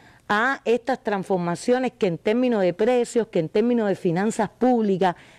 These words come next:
que en términos de ingresos personales, pues se, eh, producen a partir de las principales características del ordenamiento monetario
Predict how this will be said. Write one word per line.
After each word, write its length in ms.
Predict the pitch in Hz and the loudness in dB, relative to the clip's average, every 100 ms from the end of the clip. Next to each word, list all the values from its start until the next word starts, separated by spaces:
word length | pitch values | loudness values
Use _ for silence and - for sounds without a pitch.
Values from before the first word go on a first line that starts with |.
| - | -4
que 80 | 208 | -2
en 100 | 180 | 0
términos 400 | 240 254 269 226 | 0 0 0 2
de 80 | 202 | 0
ingresos 480 | 185 196 240 240 | 0 0 0 -4
personales, 640 | - 196 180 190 185 208 262 - - _ | -4 -6 -4 -4 0 0 -2 -6 -20 _
pues 200 | - 233 262 _ | 0 0 0 _
se, 440 | - - 220 262 - - - - | -10 0 2 2 -2 -20 -16 -2
eh, 180 | 190 180 | 0 2
producen 640 | 185 180 214 302 - 247 | 2 2 4 2 2 0
a 100 | 196 | 0
partir 360 | 185 165 240 247 | 0 -2 -2 0
de 100 | 247 | 0
las 140 | 208 | 0
principales 640 | - 190 165 185 220 254 | -2 -4 -4 -2 0 0
características 920 | 262 220 190 175 202 247 - 254 202 165 | 0 -2 -2 -2 -2 0 0 0 0 0
del 200 | 240 277 | 0 2
ordenamiento 720 | 208 170 170 160 180 220 233 | 0 0 0 0 -2 0 0
monetario 500 | 208 180 180 269 285 | -2 -2 0 0 -2